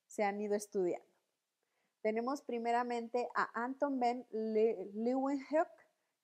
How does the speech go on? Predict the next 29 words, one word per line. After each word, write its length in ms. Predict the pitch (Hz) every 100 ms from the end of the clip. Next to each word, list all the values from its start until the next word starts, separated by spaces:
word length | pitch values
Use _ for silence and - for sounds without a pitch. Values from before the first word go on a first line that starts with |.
| -
que 160 | 254
inventa 600 | 285 285 262 240 254 269 -
el 180 | 220 226
microscopio 1040 | 226 220 214 214 - 269 269 240 208 226 -
y 140 | 233
se 160 | 226 247
observan 720 | 233 - - 269 254 262 269
po-, 240 | 269 254 - - 233
por 240 | 247 247 247
primera 460 | 240 233 220 220
vez 280 | 208 185 -
las 220 | 202 196
bacterias. 580 | 214 226 - 285 220 226 - -
Es 120 | - 427
decir, 300 | 480 403 381
las 180 | 370
bacterias 600 | 302 269 - 285 294 311
ya 180 | 285 247
eran 220 | 240 247
parte 440 | - 190 202 226 240 _ _ _ -
de 220 | 233 247
nosotros 640 | 233 - 226 220 226 240
desde 400 | 220 185 180 185
hace 540 | 180 196 220 220 - 226
muchos 800 | 240 349 403 440 440 - 254 -
años, 360 | 208 147 - _ _ _ -
pero 300 | 330 370 392
fueron 400 | - 262 269 285
observadas 880 | 254 - 208 190 196 202 220 220